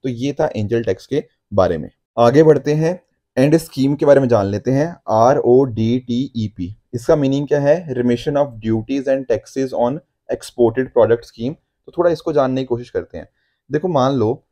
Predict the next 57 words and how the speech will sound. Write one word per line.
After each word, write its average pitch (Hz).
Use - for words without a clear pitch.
कि 156
एक 120
पर्सन 123
है, 131
ठीक 113
है, 120
फिर 120
से 113
इसका 120
नाम 117
क्या 120
अज्यूम 117
कर 113
लेते 104
हैं, 147
लेट्स 127
से 147
इसका 131
नाम 139
वैभव 104
ही 113
है, 107
ठीक -
है। -
ये 196
चाहता 135
है 165
कि 160
यार, 170
मैं 165
कोई 151
चीज़ 151
एक्सपोर्ट 135
करूँ। 92
अब 143
एक्सपोर्ट 156
करेगा, 123
इंडिया 127
से 151
कोई 147
चीज़ 143
मान 131
लो 147
दूसरी 120
कंट्री 135
भेजेगा, 127
तो 185
क्या 160
इंडिया 147
के 156
लिए 156
अच्छी 131
बात 135
है, 180
बुरी 143
बात 127
है? 107